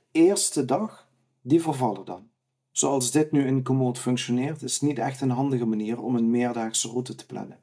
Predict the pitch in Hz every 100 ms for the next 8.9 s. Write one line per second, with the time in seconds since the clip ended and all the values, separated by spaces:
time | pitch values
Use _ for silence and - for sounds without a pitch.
0 | _ - _ _ _ - 120 147 151 131
1 | 113 127 120 113 - - _ _ _ -
2 | 113 139 160 147 143 156 - 120 117 117
3 | 113 135 135 147 143 139 120 113 - 117
4 | 110 107 123 156 - _ _ _ - -
5 | 143 151 160 127 147 147 147 123 113 110
6 | 104 107 135 127 120 127 120 - 135 160
7 | 143 123 117 - 107 95 - _ - _
8 | 113 117 107 113 113 123 131 127